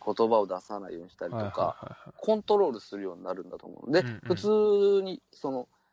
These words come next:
Speaker 1: 症状が出ない波の時に、
Speaker 2: うん。
Speaker 1: は普通に喋ってたりする。
Speaker 2: なるほどね。
Speaker 1: うん。で、うちの子もやっぱりそうなの。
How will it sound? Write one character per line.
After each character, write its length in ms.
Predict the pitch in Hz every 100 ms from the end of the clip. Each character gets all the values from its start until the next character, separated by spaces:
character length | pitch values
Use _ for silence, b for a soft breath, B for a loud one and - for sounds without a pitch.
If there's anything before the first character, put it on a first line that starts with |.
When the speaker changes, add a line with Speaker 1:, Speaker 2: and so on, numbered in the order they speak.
| _
Speaker 1:
症 240 | 175 170
状 100 | 160
が 100 | 104
出 200 | 95 147
な 260 | 156 113 95
い 140 | 87
波 220 | 98 98
の 100 | 92
時 240 | - - 98
に、 320 | 120 127 98
Speaker 2:
う 40 | 127
ん。 120 | 104
Speaker 1:
は 160 | 131
普 120 | 123 -
通 140 | 120
に 160 | 107 101
喋 320 | - 95 98
っ 20 |
て 160 | - -
た 140 | -
り 60 | -
す 80 | 131
る。 40 |
Speaker 2:
な 60 | 120
る 60 | 107
ほ 100 | 98
ど 60 |
ね。 160 | 101 175 - _ _ _ _ _
Speaker 1:
う 120 | 104
ん。 200 | 101 -
で、 80 | 139
う 100 | 151
ち 60 | 202
の 120 | 202
子 80 | 208
も 80 |
や 80 | 190
っ 20 | 185
ぱ 80 | 139
り 20 |
そ 240 | - 120
う 40 | 87
な 80 |
の。 80 | -